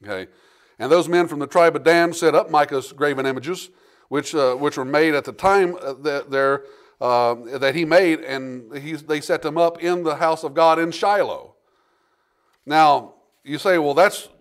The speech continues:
that's bad." No, that's w-, worse than you think.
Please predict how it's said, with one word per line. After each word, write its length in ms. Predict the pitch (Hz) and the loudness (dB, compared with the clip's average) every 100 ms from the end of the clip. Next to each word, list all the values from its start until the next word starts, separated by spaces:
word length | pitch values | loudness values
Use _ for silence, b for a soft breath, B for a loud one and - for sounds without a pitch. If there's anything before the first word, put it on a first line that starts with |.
| _ 143 | _ -8
that's 260 | 139 175 175 | 0 2 2
bad." 280 | 190 160 143 | 2 4 2
No, 160 | 160 | 4
that's 200 | 175 185 | 4 2
w-, 300 | 160 160 175 | -2 -12 -6
worse 260 | 170 185 - | 0 0 -2
than 200 | 147 147 | -10 -10
you 80 | 139 | -6
think. 460 | 220 170 98 - | -4 -4 -6 -20